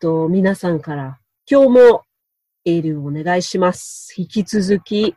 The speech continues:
あの、私たちのポッドキャストを聞いてください。もちろんリクエストも、あの、遠慮なく送ってください。えー、皆さん何について、何に関して興味を持っているかどうか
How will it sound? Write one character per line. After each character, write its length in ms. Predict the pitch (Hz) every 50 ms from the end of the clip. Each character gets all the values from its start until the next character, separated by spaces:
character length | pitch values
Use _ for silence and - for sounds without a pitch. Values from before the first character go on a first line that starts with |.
| _ -
あ 160 | 156 165 165
の、 340 | 165 165 165 160 156 151 147
私 320 | 156 160 - 165 160 -
た 140 | - 170 165
ち 140 | - - 160
の 100 | 160 156
ポ 140 | - - 165
ッ 40 |
ド 80 | 160 -
キ 120 | - 151
ャ 60 | 147 143
ス 160 | 151 - -
ト 120 | 175 170
を 240 | 185 202 220 208 - _ _
聞 120 | - 165 160
い 80 | 160
て 320 | 160 _ - 151 147 - - _
く 120 | _ - 170
だ 200 | 151 160 160 160
さ 260 | - - 214 214 214
い。 100 | 175 - _ - - - - - - _
も 120 | - 214 240
ち 160 | - - 302
ろ 160 | 285 277 262
ん 20 | 190
リ 120 | 208 240
ク 160 | 233 - 254
エ 60 | 254
ス 140 | 254 - -
ト 120 | - 240 240
も、 280 | 247 285 302 - - _
あ 180 | - - 175 175
の、 480 | 170 170 165 160 160 156 151 147 151 - _ _ _ _ -
遠 160 | 160 160 160
慮 180 | 151 160 165 160
な 140 | 160 165 170
く 120 | - -
送 300 | 226 - - 151 - -
っ 20 | 143
て 200 | _ - 180 -
く 100 | - 175
だ 160 | 175 175 170
さ 240 | - - 226 233 226
い。 160 | 196 - _ _ _ _ _ _ _ _ _ _ -
え 60 | -
ー、 180 | 175 170 165 165
皆 240 | 165 165 160 160
さ 160 | 151 - 147 151
ん 80 | 151
何 320 | 175 190 208 214 214 220 214
に 280 | 208 214 214 196 - _ _ _ _ _ _ _
つ 140 | - - 185
い 160 | 185 180 175
て、 280 | - _ 180 170 165 147
何 340 | 165 185 180 185 190 185 180
に 120 | 180 175
関 280 | 175 - 180 175 175 165
し 120 | - -
て 140 | - 226 233
興 260 | - - - 180 175 170
味 160 | 165 160 156
を 80 | 151
持 140 | 147 147 156
っ 80 | 147 -
て 120 | - 165
い 40 | 156
る 100 | 160 160
か 160 | - - 160 147
ど 160 | 156 160 160
う 60 | 156
か 260 | - - 220 208 -